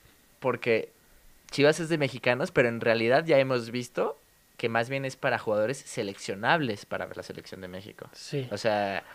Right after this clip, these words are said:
Speaker 2: Han tenido jugadores mexico-estadounidenses.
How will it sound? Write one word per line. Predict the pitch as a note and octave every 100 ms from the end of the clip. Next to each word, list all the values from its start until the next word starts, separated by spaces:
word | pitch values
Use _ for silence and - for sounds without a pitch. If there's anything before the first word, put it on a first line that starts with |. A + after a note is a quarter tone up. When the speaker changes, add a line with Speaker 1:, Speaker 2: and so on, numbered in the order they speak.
| -
Speaker 2:
Han | F3+ A3
tenido | A#3+ A3 G3+ G#3 A3+ A3+
jugadores | - D#3 D3 D3+ D3+ D#3+ D3 - - _ -
mexico-estadounidenses. | A#2+ - B2 - A#2+ A2+ A#2+ A#2 -